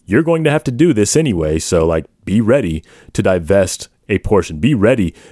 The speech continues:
to sell your property for the sake of my work. Be ready to bear that sacrifice." Um, so I feel like the Lord is speaking to all of us in a manner of speaking here,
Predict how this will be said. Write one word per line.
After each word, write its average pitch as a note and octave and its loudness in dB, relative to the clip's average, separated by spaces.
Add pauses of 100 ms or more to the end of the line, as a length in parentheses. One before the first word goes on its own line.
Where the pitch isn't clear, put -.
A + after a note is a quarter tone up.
to G#2+ -2
sell F#2 0 (100)
your F2+ 2
property F2 -2
for F#2 -4
the E2+ -2
sake F#2 0
of E2 -4
my E2 -2
work. D2+ -2 (180)
Be B2+ 2
ready G#2 0
to - -6
bear F2+ 0
that E2+ 0
sacrifice." E2+ -6 (560)
Um, D2+ -6 (380)
so - -2
I F2+ 0
feel C3 0
like B2 0
the A2 -4
Lord F#2+ 2
is F2 -2
speaking G2 -4
to - -6
all F2+ 0
of D2+ -4
us D#2 -6
in - -8
a F2 -4
manner E2+ -2
of D2+ -6
speaking F2 -4
here, D2 -8